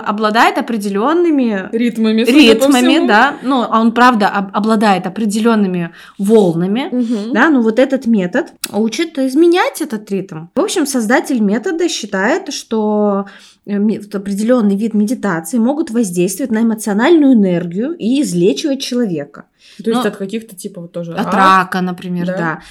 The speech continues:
Speaker 1: Метод считается спорным из-за его эзотерического характера. И вот я даже нашла на, на эту тему исследование, расскажу про него. Но знаешь еще, о чем говорят часто, э, люди, которые вот приверженцы метода, что,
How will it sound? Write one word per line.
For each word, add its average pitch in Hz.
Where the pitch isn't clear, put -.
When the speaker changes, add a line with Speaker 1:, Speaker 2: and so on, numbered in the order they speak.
Speaker 1:
Метод 302
считается 294
спорным 262
из-за 254
его 220
эзотерического 214
характера. 170
И 220
вот 285
я 226
даже 233
нашла 254
на, 202
на 208
эту 262
тему 262
исследование, 160
расскажу 180
про 175
него. 302
Но 214
знаешь 320
еще, 233
о 202
чем 202
говорят 185
часто, 180
э, 175
люди, 294
которые 185
вот 170
приверженцы 175
метода, 269
что, 180